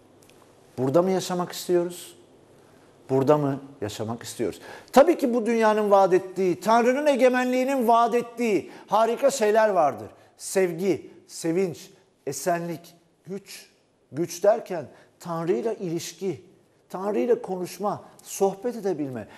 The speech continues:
Tanrı'nın iyiliklerini görebilme, bereket. Harika şeyler vaat eder. Bunlar çok caziptir. Böylelikle bu dünyadan bir göçmen kalkıp buraya gelir. Ve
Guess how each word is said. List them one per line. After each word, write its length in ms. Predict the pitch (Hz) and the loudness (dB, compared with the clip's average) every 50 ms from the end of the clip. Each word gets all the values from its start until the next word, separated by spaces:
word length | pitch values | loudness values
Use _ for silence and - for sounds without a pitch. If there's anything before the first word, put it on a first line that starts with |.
| - _ _ | -20 _ _
Tanrı'nın 360 | - 190 202 214 233 240 247 | 0 2 4 4 4 2 2
iyiliklerini 760 | 254 233 233 233 233 247 - 226 247 240 240 262 302 262 202 | 0 0 0 0 0 -2 -4 -2 -2 -2 -2 -2 -6 -6 -2
görebilme, 680 | 196 254 233 220 220 - 196 180 160 147 135 123 104 95 - _ _ _ _ _ _ _ _ | 2 4 6 6 6 4 4 -2 -4 -4 -6 -8 -10 -12 -20 _ _ _ _ _ _ _ _
bereket. 840 | 143 156 196 208 214 220 214 220 - 269 254 240 254 - - - - _ _ _ _ _ _ _ _ _ _ _ _ _ _ _ _ _ _ _ _ _ _ _ _ _ _ _ _ _ _ _ _ _ _ _ _ _ _ _ _ | 2 4 4 6 6 4 2 4 4 4 4 4 0 -8 -16 -20 -20 _ _ _ _ _ _ _ _ _ _ _ _ _ _ _ _ _ _ _ _ _ _ _ _ _ _ _ _ _ _ _ _ _ _ _ _ _ _ _ _
Harika 420 | _ - 170 175 185 208 - 233 226 | _ -4 -2 -2 -2 -2 -4 -8 -10
şeyler 420 | 226 - 185 160 165 165 175 160 | -8 -8 -8 -6 -6 -8 -8 -10
vaat 240 | 156 175 175 180 165 | -12 -12 -12 -14 -16
eder. 400 | 135 - 92 92 - - - _ _ _ _ _ _ _ _ _ | -16 -18 -20 -20 -20 -20 -20 _ _ _ _ _ _ _ _ _
Bunlar 420 | 127 147 185 202 214 220 233 226 | -6 -4 -2 0 2 0 0 0
çok 260 | - - 262 269 - - | -4 -8 -10 -10 -6 -4
caziptir. 680 | 180 160 139 117 101 117 - - _ - 64 - - _ _ _ _ _ _ - | -2 -2 -2 -4 -6 -10 -14 -16 _ -18 -18 -18 -20 _ _ _ _ _ _ -2
Böylelikle 800 | 117 156 170 160 147 123 113 - - 139 147 165 190 190 190 - - - - _ _ _ _ _ - | 0 0 2 2 0 0 -2 -4 0 2 4 4 4 2 0 -10 -20 -20 -20 _ _ _ _ _ -8
bu 160 | 240 277 254 | -6 -6 -4
dünyadan 640 | 190 190 165 156 156 147 139 131 147 151 156 160 147 | -4 -4 -2 -2 0 0 0 0 0 -2 -2 -4 -8
bir 60 | 147 | -6
göçmen 500 | 127 147 147 135 - - 151 147 156 175 185 - - - _ _ _ _ _ _ _ _ _ _ _ _ _ _ _ _ _ _ _ _ _ _ _ _ _ _ _ _ | -4 -4 -4 -4 -4 -8 -8 -8 -8 -8 -10 -14 -18 -20 _ _ _ _ _ _ _ _ _ _ _ _ _ _ _ _ _ _ _ _ _ _ _ _ _ _ _ _
kalkıp 440 | - 165 156 - - 170 - - | -8 -8 -8 -6 -8 -10 -6 0
buraya 200 | 143 160 170 175 | 4 6 6 6
gelir. 480 | 156 139 139 120 95 82 104 - - - _ _ _ _ _ _ _ _ _ _ _ 113 | 4 2 -2 -2 -4 -8 -12 -18 -20 -20 _ _ _ _ _ _ _ _ _ _ _ 2
Ve 300 | 131 156 185 202 196 | 4 4 4 4 0